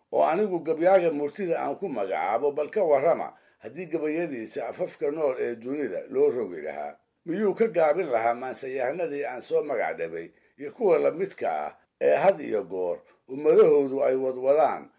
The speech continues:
madal walbana ay la taagan yihiin? Intaynaan su'aasha ka jawaabinse, bal ila eega qaar ka mid ah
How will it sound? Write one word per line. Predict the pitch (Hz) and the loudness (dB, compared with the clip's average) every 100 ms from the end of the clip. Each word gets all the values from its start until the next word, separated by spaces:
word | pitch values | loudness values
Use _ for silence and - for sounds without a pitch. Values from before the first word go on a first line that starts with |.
| _ 110 | _ -4
madal | 139 170 151 | 2 2 2
walbana | 131 127 120 139 101 85 85 | 0 0 2 2 0 -10 -8
ay | 110 | -6
la | 113 135 | -4 -4
taagan | 113 95 95 104 | -2 -2 -2 -10
yihiin? | 82 80 71 _ _ - | -12 -14 -18 _ _ -12
Intaynaan | 165 170 151 143 139 131 | -10 2 4 4 2 -6
su'aasha | - - 165 160 120 98 98 - | -6 0 2 0 -2 -2 -2 -4
ka | 175 | -4
jawaabinse, | 147 127 120 120 190 151 85 76 - _ _ _ | -4 0 2 2 0 -8 -8 -8 -10 _ _ _
bal | 120 135 | -10 -6
ila | 139 180 143 | 0 0 2
eega | 139 156 117 117 | 2 2 -2 -2
qaar | 156 139 - | 0 0 -2
ka | 123 | -8
mid | 139 160 | -6 -4
ah | 80 | -6